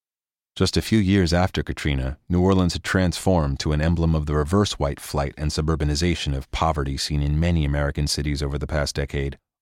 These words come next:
Old neighborhoods in the part of New Orleans Black Belt like Treme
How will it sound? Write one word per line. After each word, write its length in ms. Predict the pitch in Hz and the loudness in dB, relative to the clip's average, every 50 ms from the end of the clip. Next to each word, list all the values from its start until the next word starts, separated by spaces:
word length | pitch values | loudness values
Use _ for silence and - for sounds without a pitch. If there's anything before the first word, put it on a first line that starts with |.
| _ _ _ _ | _ _ _ _
Old 260 | 104 107 113 110 95 | 4 6 6 6 6
neighborhoods 480 | 98 104 98 92 87 90 92 87 85 80 | 4 4 4 4 4 4 4 4 4 4
in 100 | 82 80 | 2 2
the 60 | 78 | 0
part 240 | - - 90 85 82 | 0 0 0 0 2
of 80 | 76 76 | 2 2
New 140 | 80 80 | 2 2
Orleans 380 | 80 82 80 78 78 73 71 69 | 2 2 2 2 2 0 -2 -2
Black 360 | 76 85 85 87 85 - - - | 0 0 2 2 0 -2 -2 -2
Belt 260 | 76 71 71 69 - | 0 0 0 -2 -4
like 200 | - 73 - - | -6 -6 -6 -4
Treme 520 | - - 80 80 90 87 80 69 71 73 | -2 0 2 2 2 2 2 0 -2 -4